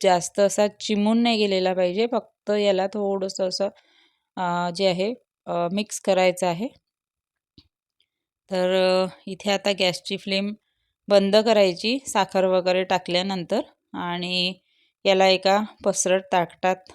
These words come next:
आपल्याला हे काढून घ्यायचं आहे. छान असा मोकळा मोकळा असा मसाला तयार होतो. त्याआधी खाऊन बघायचं, थोडंसं हातावर घ्यायचं आणि म्हणजे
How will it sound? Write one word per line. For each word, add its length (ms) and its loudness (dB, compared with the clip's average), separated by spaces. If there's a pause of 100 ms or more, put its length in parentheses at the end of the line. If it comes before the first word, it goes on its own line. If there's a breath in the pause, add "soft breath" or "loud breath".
(120)
आपल्याला 360 -2
हे 180 -4
काढून 440 0
घ्यायचं 340 -2
आहे. 160 -4
छान 340 -8
असा 200 -4
मोकळा 400 -4
मोकळा 300 -4
असा 240 -2 (500 soft breath)
मसाला 540 2
तयार 280 6
होतो. 320 -12 (340)
त्याआधी 440 4
खाऊन 340 2
बघायचं, 500 2 (200)
थोडंसं 380 -2
हातावर 480 -2
घ्यायचं 360 -2
आणि 240 -2 (2000)
म्हणजे 400 -2